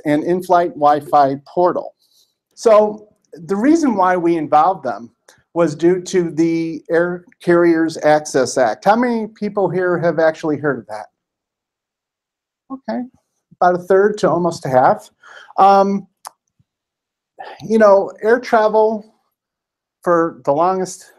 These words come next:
uh, period of time has been viewed as a luxury, um, but nowadays it is the main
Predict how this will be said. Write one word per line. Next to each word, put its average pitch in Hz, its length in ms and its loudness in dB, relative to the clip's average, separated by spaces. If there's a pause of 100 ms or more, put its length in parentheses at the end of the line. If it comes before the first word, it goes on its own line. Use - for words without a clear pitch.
(140)
uh, 131 100 -6
period 151 320 -2
of 147 80 -10
time 156 280 -2
has 147 180 -6
been 143 200 -2
viewed 185 220 0
as 160 220 2
a 139 220 0 (360)
luxury, 139 800 0 (300)
um, 151 680 2
but 139 300 0
nowadays 156 760 0
it 160 220 0
is 170 440 0
the 139 100 -2
main 160 420 -4